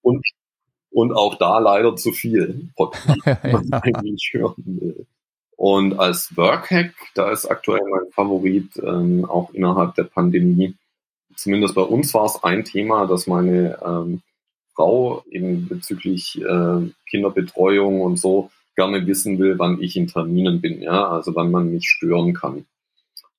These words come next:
Speaker 1: Und da habe ich mir jetzt einen Hack gebaut, der ist nicht schön, aber okay, würde ich sagen, mit dem man dann, äh,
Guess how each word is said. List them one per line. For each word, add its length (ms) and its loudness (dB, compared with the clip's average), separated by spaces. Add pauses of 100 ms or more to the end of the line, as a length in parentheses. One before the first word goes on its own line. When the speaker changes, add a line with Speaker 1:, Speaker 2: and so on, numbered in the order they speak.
Speaker 1:
Und 340 0 (140)
da 200 2
habe 180 0
ich 120 -6
mir 100 0
jetzt 200 -2
einen 120 -4
Hack 160 -4
gebaut, 560 0
der 160 0
ist 240 -6
nicht 240 -4
schön, 760 0
aber 600 0
okay, 540 -2
würde 180 0
ich 100 -8
sagen, 440 -2 (280)
mit 260 -2
dem 160 2
man 240 2
dann, 460 0 (360)
äh, 320 2